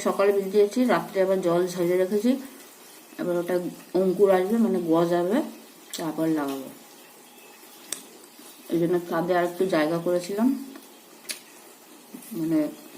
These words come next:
কোথায় ওটা লাগানো যায়, আর বাইরেও ঘরের সামনেও লাগাবো।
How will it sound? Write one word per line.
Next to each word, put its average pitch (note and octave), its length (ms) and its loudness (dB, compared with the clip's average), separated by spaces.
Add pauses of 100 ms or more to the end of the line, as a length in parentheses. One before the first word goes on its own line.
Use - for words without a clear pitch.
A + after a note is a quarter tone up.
(140)
কোথায় F3 280 -2
ওটা F#3 120 -2 (100)
লাগানো E3+ 360 2
যায়, A#3+ 160 2 (1080)
আর D#3 80 0 (100)
বাইরেও E3 340 4 (100)
ঘরের D#3 280 2
সামনেও E3 300 2 (100)
লাগাবো। B2+ 260 -8